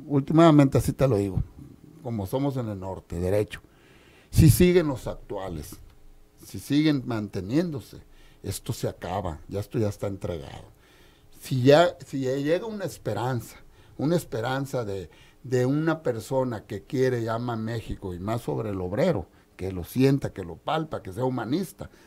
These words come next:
sacará esto adelante. Es cuando nosotros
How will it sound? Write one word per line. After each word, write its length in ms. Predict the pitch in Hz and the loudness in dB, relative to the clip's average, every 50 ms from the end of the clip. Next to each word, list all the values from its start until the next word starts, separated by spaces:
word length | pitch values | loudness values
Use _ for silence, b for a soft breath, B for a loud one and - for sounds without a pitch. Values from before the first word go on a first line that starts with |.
| B B | B B
sacará 460 | B - - 95 - - 101 101 113 123 | B -8 -8 -8 -6 -6 -4 -2 0 0
esto 240 | 123 120 - - 123 | -2 -2 -4 -4 -2
adelante. 460 | 110 104 98 101 113 120 - - 139 | -2 0 0 0 -2 -2 -2 -4 -4
Es 100 | 123 120 | -4 -2
cuando 240 | - 165 139 131 127 | -2 -2 -2 -2 -2
nosotros 680 | 113 110 98 90 - 147 175 190 - 175 147 104 - | -4 -6 -8 -6 -4 -4 -4 -4 -4 -8 -10 -10 -10